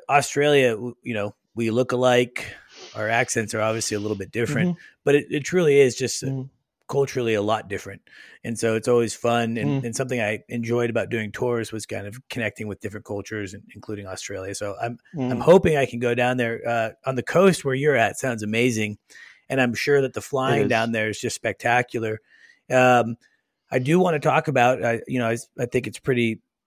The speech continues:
Speaker 1: prevalent industry news, uh, somewhat recently, uh, with the, the H one, was it two H one thirties or one, uh, was same aircraft?
Speaker 2: Uh, it was, actually, I think it was a one thirty and a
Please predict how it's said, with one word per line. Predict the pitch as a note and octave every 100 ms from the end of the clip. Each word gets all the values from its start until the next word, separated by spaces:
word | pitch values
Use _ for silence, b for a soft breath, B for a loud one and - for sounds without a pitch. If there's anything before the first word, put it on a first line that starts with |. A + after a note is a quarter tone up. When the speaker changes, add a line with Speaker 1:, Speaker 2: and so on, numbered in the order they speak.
| - - -
Speaker 1:
prevalent | - C3+ C3 C3 A#2 -
industry | B2+ C3+ B2+ B2+
news, | A2 A#2 B2 A#2 - - - _ _ _ _ _ _ -
uh, | A2+ F#2+ G2+ - -
somewhat | - A3 A#3 A#2
recently, | B2 A#2+ C3+ B2 A#2 A#2 - b b -
uh, | A#2 A#2 A2+
with | - A#2+ - - _
the, | B2 A2+ G#2+ G#2 - - -
the | B2
H | A2+ B2+ C3
one, | B2 B2
was | C3+ B2
it | -
two | G3+ G3
H | F#3+
one | F#3+ F#3
thirties | F#3 F#3+ G#3+ G3
or | B2 A2+
one, | A2+ B2+
uh, | C3 - A2 G2+ G2 -
was | - C3 A#2+ - _ -
same | E3+ E3
aircraft? | D#3+ D#3 F3+ C#3+
Speaker 2:
Uh, | B2
it |
was, | B2 C#3 C#3+ _ _ _ _ _ _ _ _ _ _ _ _ _ _ _ _ _ _ _ _ _ -
actually, | D3+ B3+ A#3+
I |
think | - B3+ B3
it |
was | A#3+ A3
a | G3+
one | F3 F#3 F#3
thirty | E3+ - F3 F3 E3+ D#3+
and | D3
a | C3 B2+